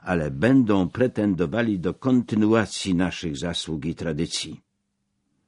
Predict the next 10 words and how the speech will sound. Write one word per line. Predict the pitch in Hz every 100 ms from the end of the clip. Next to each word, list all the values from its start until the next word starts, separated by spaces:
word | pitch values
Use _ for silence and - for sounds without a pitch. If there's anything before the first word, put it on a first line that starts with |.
| _ _ _ _ _ _ _ _ _ 78
Myślę, | 80 - 80 90
że | 80
was | 82 82 117
również | 220 226 127 -
spotka | - - - - - 85
zasłużona | 85 80 - 85 76 69 69
kara, | - 69 67 65
powiedziałem | - 76 73 71 65 71
z |
gniewem. | - 80 69 65 65